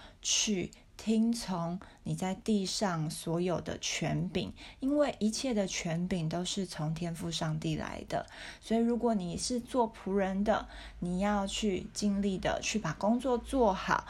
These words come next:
不管主人有看见没看见的时候，你都要把，呃，你的工作做好，好像是给主做的。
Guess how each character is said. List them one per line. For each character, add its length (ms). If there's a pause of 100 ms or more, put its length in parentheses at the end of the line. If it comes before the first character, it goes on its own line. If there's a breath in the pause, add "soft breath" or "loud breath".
(240 loud breath)
不 100
管 260
主 180
人 200
有 160
看 300
见 180
没 160
看 240
见 140
的 100
时 220
候， 260 (360 loud breath)
你 80
都 240
要 180
把， 240 (380 loud breath)
呃， 160
你 100
的 140
工 260
作 200
做 280
好， 300 (180 loud breath)
好 300
像 300
是 240
给 320
主 340
做 320
的。 260